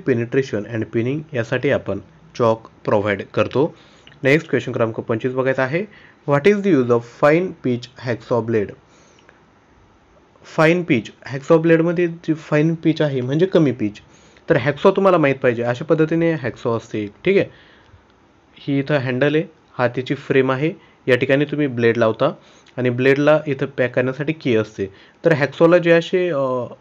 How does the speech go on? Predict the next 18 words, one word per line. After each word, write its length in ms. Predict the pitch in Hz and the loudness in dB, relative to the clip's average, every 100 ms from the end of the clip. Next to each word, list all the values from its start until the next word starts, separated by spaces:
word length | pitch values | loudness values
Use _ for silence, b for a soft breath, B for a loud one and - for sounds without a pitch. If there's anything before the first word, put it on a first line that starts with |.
| _ _ | _ _
टीथ 180 | 165 160 | 2 2
असतात 260 | 170 170 180 | 2 2 0
ना, 140 | 113 104 b b b - | -2 -10 b b b -2
तर 120 | 147 | 0
दोन 260 | 147 180 202 | 4 4 4
कन्सिक्युटिव्ह 680 | 170 156 156 160 160 185 - _ | 2 2 0 -2 0 -2 -4 _
टीथमधला 520 | 170 165 170 175 175 | -2 0 2 2 2
जो 180 | 131 135 | 2 2
डिस्टन्स 400 | 143 151 - 175 | 0 0 -2 0
आहे 60 | 143 | -2
ना 120 | 123 | 0
खूप 220 | 190 190 | 0 0
कमी 180 | 170 151 | 2 2
असतो, 320 | 135 - 104 | 0 -2 -8
तो 140 | 110 139 | -4 -2
कशासाठी 440 | 156 165 170 151 | -2 -2 -4 -4
ठेवला 320 | 147 127 107 | -2 -2 -2
जातो? 300 | 104 98 101 | -4 -8 -10